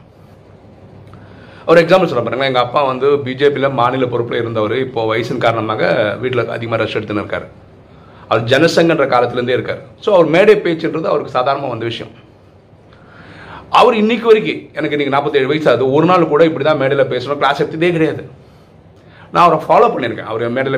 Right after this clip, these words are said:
பேசும்போது தூரத்துல இருந்து பார்த்திருக்கோம், ஆ, எப்படி அவர் பேசுறாரு இதுன்னு. அவரு என்னைக்குமே அவர் எனக்கு கிளாஸ் எடுத்ததே கிடையாது. இதே மாதிரி தான் குழந்தைகள் வந்து ஃபாலோ பண்ணுவாங்க. ஆனா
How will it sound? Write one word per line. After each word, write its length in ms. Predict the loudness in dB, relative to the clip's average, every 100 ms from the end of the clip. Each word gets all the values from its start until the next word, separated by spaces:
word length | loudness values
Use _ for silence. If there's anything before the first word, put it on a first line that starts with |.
| -2
பேசும்போது 360 | -4 -4 -2 -2 0
தூரத்துல 220 | 0 0
இருந்து 180 | 0 2
பார்த்திருக்கோம், 440 | 2 2 -2 -2 -4 -14 -20 -20 -20 -4
ஆ, 60 | 0 0 0
எப்படி 200 | 2 4
அவர் 120 | 4 2 -2
பேசுறாரு 400 | -2 2 0 0
இதுன்னு. 240 | -4 -6 -10 -14 -20 -20 -20 -20 2 2
அவரு 140 | 4 -2 -12 -14 -14 -8 -2 0
என்னைக்குமே 540 | 0 -2 -2 0 2
அவர் 120 | 2 2
எனக்கு 180 | 0 0
கிளாஸ் 200 | 0 -2
எடுத்ததே 260 | -6 -6 -4
கிடையாது. 240 | -6 -8 -16 _ _ _ _ _ -20 -20 -20 -20 -20 -20 -20 -14 0 4
இதே 180 | 6 6 4
மாதிரி 200 | 2 2
தான் 160 | -2 -2 0
குழந்தைகள் 480 | 0 4 4 4 0
வந்து 260 | -2 2 2 2 -2 -14 -20 -14
ஃபாலோ 320 | -2 0 2 2
பண்ணுவாங்க. 320 | 0 -2 -6 -14 -20 -20 -20 -20 _ _ _ _ -20 -20 -20 -20 -14 -2
ஆனா 120 | 2